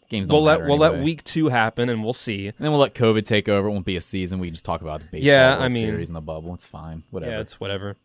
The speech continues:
Speaker 1: Who cares?
Speaker 2: Lamar looked like an M V P again. Who, who
Speaker 1: Every team looked the same as last year, honestly. The Cardinals look better. That's about it. There's your
Speaker 2: Basically,
Speaker 1: headline.
Speaker 2: yeah.
Speaker 1: The Giants are still a joke. The Browns are even more of a joke somehow. Get outta here. Baker Mayfield,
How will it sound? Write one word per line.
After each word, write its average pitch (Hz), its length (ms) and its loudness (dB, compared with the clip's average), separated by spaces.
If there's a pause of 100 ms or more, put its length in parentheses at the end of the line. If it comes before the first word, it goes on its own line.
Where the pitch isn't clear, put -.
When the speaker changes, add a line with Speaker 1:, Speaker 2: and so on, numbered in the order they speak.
Speaker 1:
Who 117 80 -12
cares? 78 540 -14
Speaker 2:
Lamar 135 360 4
looked 135 200 0
like 120 140 2
an 117 80 2
M 110 120 2
V 110 100 0
P 104 220 -6
again. 98 480 -6 (500)
Who, 131 220 -2
who 113 80 -2
Speaker 1:
Every 196 200 6
team 147 260 4
looked 127 140 0
the 123 60 -6
same 117 240 0
as 95 80 -2
last 90 340 -4
year, 85 140 -6
honestly. 82 400 -8
The 90 80 -4
Cardinals 139 360 2
look 101 140 -2
better. 90 220 0
That's 90 140 -4
about 82 260 -6
it. 76 240 -12
There's 113 160 2
your 120 80 2
Speaker 2:
Basically, 90 360 -2 (100)
Speaker 1:
headline. 107 80 -10 (140)
Speaker 2:
yeah. 95 320 -6
Speaker 1:
The 107 80 -6
Giants 113 360 -2
are 104 40 -10
still 117 200 -2
a 101 60 -2
joke. 90 440 -4 (120)
The 95 100 -6
Browns 101 400 -2
are 98 80 -4
even 95 160 -4
more 92 180 -4
of 87 80 -6
a 87 40 -10
joke 90 280 -6
somehow. 90 440 -8 (1500)
Get 85 80 -8
outta 78 240 -8
here. 78 280 -14 (640)
Baker 127 260 2
Mayfield, 85 520 -6